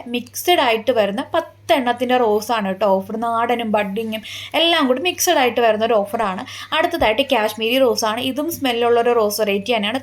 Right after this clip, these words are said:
തനി നാടനാണ് കേട്ടോ. അപ്പോൾ ഇതിനകത്ത് നാടൻ, മാക്സിമം നാടൻ റോസ് കൂടെ ഇൻക്ലൂഡ് ചെയ്തിട്ടുള്ള ഒരു ഓഫറാണ്. അടുത്ത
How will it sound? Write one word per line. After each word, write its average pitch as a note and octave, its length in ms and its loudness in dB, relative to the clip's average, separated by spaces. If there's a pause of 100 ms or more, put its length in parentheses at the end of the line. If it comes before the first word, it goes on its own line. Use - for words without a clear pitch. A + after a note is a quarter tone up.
തനി C4 220 0 (100)
നാടനാണ് G#3 480 -4
കേട്ടോ. G3+ 140 -16 (280)
അപ്പോൾ D#4+ 160 -2
ഇതിനകത്ത് D#4 300 4 (100)
നാടൻ, A#3+ 320 0 (120)
മാക്സിമം C4 520 0
നാടൻ A#3 360 0
റോസ് A#3+ 180 2
കൂടെ A#3+ 220 2
ഇൻക്ലൂഡ് A#3 320 -4 (100)
ചെയ്തിട്ടുള്ള G#3+ 460 0
ഒരു G#3+ 160 2
ഓഫറാണ്. G3 520 -6 (1300)
അടുത്ത D4+ 240 4